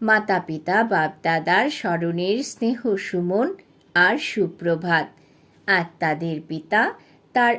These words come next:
আত্মারূপী বাচ্চাদেরকে জানাচ্ছেন নমস্কার। আমরা আত্মারূপী বাচ্চারা আমাদের অতি প্রিয় বাপ দাদাকে জানাই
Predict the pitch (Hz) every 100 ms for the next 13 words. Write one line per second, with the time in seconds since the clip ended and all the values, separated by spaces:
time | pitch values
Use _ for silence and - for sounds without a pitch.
0 | - 202 226 - 254 214 165 156 220 262
1 | 208 170 - 175 156 165 156 - 226 277
2 | 208 160 156 151 - - 254 320 240 175
3 | 170 170 - - 170 160 - _ _ _
4 | _ _ _ 196 180 156 170 160 151 -
5 | 170 165 165 165 190 190 180 175 - 190
6 | 196 220 392 - _ _ _ - 190 175
7 | 165 170 208 247 196 175 226 277 285 262
8 | 226 208 196 185 180 175 170 165 160 160
9 | 185 196 190 160 160 175 359